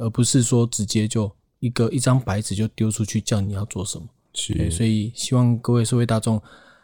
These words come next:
Speaker 1: 可以多给我们一点鼓励，那你们的掌声跟鼓励，甚至比个赞，我们都会用微笑点头跟你回应。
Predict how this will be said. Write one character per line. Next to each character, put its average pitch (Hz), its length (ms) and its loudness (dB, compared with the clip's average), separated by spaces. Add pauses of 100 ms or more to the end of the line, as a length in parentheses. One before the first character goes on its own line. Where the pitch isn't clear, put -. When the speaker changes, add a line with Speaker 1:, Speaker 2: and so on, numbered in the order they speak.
(160)
Speaker 1:
可 151 120 4
以 151 80 8
多 156 160 8
给 147 100 8
我 127 60 10
们 113 100 6
一 113 40 4
点 110 160 4
鼓 92 200 -2
励， 101 240 0 (160)
那 117 480 4 (140)
你 120 100 2
们 123 100 6
的 123 200 6
掌 117 200 4
声 139 220 6
跟 143 180 8
鼓 110 200 4
励， 113 180 6
甚 123 180 6
至 127 120 4
比 90 160 -2
个 95 120 -2
赞， 107 340 -2
我 98 60 -4
们 104 200 0
都 113 120 0
会 113 200 2
用 117 240 4
微 107 120 2
笑 123 160 4
点 92 160 0
头 98 140 -4
跟 107 180 -2
你 101 120 -4
回 92 180 -6
应。 92 180 -6